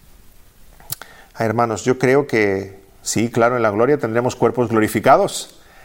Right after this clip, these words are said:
cuerpos glorificados donde no habrá ningún mal, ¿verdad? Todos esos achaques con los que sufrimos aquí en la tierra, eh, desaparecerán en esos cuerpos glorificados. Y si aquí en la tierra hemos perdido una mano o hemos perdido una pierna,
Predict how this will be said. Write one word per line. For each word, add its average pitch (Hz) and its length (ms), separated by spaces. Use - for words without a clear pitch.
cuerpos 120 340
glorificados 139 1200
donde 107 440
no 117 80
habrá 127 180
ningún 127 400
mal, 156 300
¿verdad? 117 220
Todos 131 260
esos 135 160
achaques 139 760
con 123 180
los 127 120
que - 140
sufrimos 135 560
aquí 127 300
en 127 80
la 117 120
tierra, 143 500
eh, 113 400
desaparecerán 117 1000
en 123 80
esos 117 260
cuerpos 117 480
glorificados. 113 1040
Y 117 180
si 110 320
aquí 110 220
en 127 80
la 120 160
tierra 151 360
hemos 127 260
perdido 127 500
una 117 200
mano 160 440
o 139 40
hemos 131 200
perdido 123 360
una 117 400
pierna, 180 540